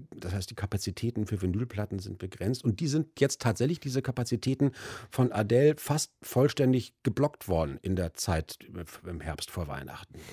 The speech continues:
Das heißt, sehr viele Alben aus dem Bereich der D-J-Musik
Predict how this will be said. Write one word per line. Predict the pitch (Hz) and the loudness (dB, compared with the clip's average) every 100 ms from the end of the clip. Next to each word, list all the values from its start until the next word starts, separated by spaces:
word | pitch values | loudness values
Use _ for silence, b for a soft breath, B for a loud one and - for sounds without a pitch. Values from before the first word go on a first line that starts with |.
| B | B
Das | - | -4
heißt, | 104 98 - | -2 -2 4
sehr | 113 156 | 6 6
viele | - 151 131 104 | 2 4 4 4
Alben | 104 156 160 | 6 6 6
aus | 139 120 - | 4 2 2
dem | 104 | 0
Bereich | 110 - 110 120 | 0 0 -2 0
der | 110 | 0
D-J-Musik | 90 135 - 139 139 131 147 | 0 -2 -2 0 2 2 -2